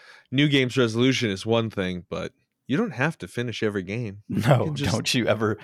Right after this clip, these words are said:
Speaker 1: you
Speaker 2: no,
Speaker 1: can just
Speaker 2: not
Speaker 1: move
Speaker 2: happening.
Speaker 1: on to something new, something
Speaker 2: I
Speaker 1: different. Look at all those games on your shelf you've never played.
Speaker 2: I, <laughs> I have
Speaker 1: They only
Speaker 2: had
Speaker 1: need a couple of hours.
Speaker 2: I've actually had several games on this podcast that I haven't finished, like,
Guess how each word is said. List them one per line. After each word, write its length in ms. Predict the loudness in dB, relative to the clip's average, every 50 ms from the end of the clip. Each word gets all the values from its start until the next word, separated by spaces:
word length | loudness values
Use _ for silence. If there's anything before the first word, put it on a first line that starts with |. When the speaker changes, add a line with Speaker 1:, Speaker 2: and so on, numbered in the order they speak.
| -10 -8
Speaker 1:
you 100 | -2 0
Speaker 2:
no, 120 | 2 4 4
Speaker 1:
can 80 | 2
just 180 | 2 0 -2 -2
Speaker 2:
not 140 | 2 4 6
Speaker 1:
move 80 | 6
Speaker 2:
happening. 160 | 6 6 4 4
Speaker 1:
on 220 | 4 2 2 0
to 100 | 0 -4
something 460 | -2 -2 -2 -2 0 0 0 0 2 2
new, 360 | 2 2 2 2 0 -4 -6
something 320 | -8 -8 -8 -2 0 2
Speaker 2:
I 120 | 2 4 2
Speaker 1:
different. 260 | 2 0 -2 -2 0
Look 180 | 0 0 2
at 80 | 4 4
all 220 | 6 6 6 4
those 260 | 4 4 4 2 2 2
games 320 | 2 2 2 2 0 0
on 140 | 0 0 0
your 100 | 0 -2
shelf 300 | -4 -4 -6 -6 -8 -10
you've 160 | -12 -10 -8
never 320 | -6 -6 -4 -4 -4 -6
played. 300 | -8 -6 -8 -8 -6 0 2
Speaker 2:
I, 360 | 6 6 6 8 8 8 8
<laughs> 260 | 8 8 10 10 10 10
I 40 |
have 200 | 10 8 6 6
Speaker 1:
They 140 | 8 8 10
only 180 | 10 10 8 8
Speaker 2:
had 60 | 8
Speaker 1:
need 160 | 6 6 6 4
a 40 |
couple 340 | 2 0 -2 0 0 0 0
of 100 | 0 0
hours. 560 | 0 0 2 2 0 0 -2 -2 -4 -4 2 4
Speaker 2:
I've 140 | 6 8 8
actually 300 | 8 8 6 2 2 2
had 140 | 2 2 2
several 320 | 2 2 4 4 4 2
games 260 | 2 2 0 -2 -2
on 60 | -4 -8
this 80 | -8 -8
podcast 480 | -4 -2 -2 0 0 0 -2 -2 -2
that 80 | -4 -4
I 60 | -2
haven't 260 | -2 -2 -2 -4 -4
finished, 400 | -8 -8 -8 -6 -6 -6 -6 -4
like, 460 | -2 0 0 0 -2 -6 _ -20 -20